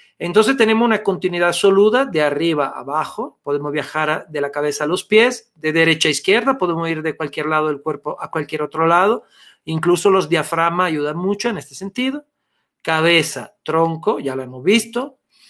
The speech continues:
Tronco, extremidades, no hay interrupción. Puede parecer que el hombro se pare, pero no. La fascia superficial continúa, la fascia media que envuelve los músculos también continúa.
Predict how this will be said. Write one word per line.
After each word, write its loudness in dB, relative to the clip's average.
Tronco, 4
extremidades, -2
no -2
hay -2
interrupción. -8
Puede 4
parecer 0
que 2
el 6
hombro 4
se -6
pare, 0
pero -10
no. -6
La -18
fascia -8
superficial -2
continúa, 2
la -2
fascia 0
media 0
que -2
envuelve 0
los -2
músculos -4
también -4
continúa. 0